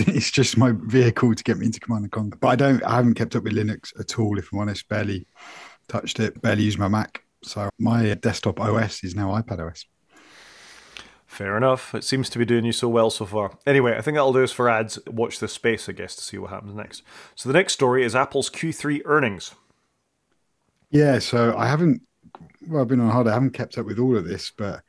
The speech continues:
Speaker 1: we were just talking about services, and services are up twelve percent year on year.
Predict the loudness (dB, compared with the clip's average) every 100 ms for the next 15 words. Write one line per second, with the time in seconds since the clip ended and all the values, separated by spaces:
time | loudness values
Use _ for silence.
0 | _ _ _ _ _ -2 2 2 0 0
1 | 0 0 2 2 2 -4 -8 -8 -8 -2
2 | 0 0 0 -4 -4 -4 -4 -4 -10 -14
3 | -6 -6 -6 -6 -2 -2 -2 -4 -4 -4
4 | -6